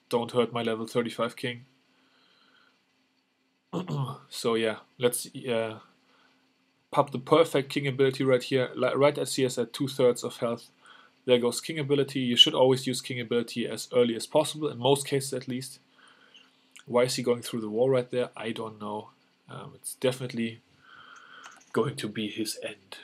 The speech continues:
going through the wall. But anyways, we're gonna wait it out for this one, just because we are gonna upgrade him anyways now, so it's definitely okay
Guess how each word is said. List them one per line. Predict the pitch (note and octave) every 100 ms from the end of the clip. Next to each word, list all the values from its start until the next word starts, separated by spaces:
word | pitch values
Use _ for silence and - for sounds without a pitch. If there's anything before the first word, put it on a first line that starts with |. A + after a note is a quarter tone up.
| - _
going | - A2 A2
through | - A2+
the |
wall. | G#2 G2+
But | A2+ B2
anyways, | B2 A2+ G#2+
we're | C3
gonna | C#3 C3
wait | C3
it | B2 -
out | D3 D3
for | C#3+
this | C3 C3
one, | B2 A#2+ A#2+ _ _ _ _ _ _ _ _ - -
just | A#2+ -
because | - A#2+ A2+
we | A2+
are | A2
gonna | A2
upgrade | A2+ A#2+ A#2 A2+
him | A#2 A2+ - -
anyways | E3 G3+ D3+ C#3+ D3
now, | C#3 C#3
so | C#3+ A#2+ A#2
it's | A#2 -
definitely | B2+ B2+ A#2 - A2+ A2+ _ - - - - _ _ _ _ -
okay | G#2+ - A2+ A2+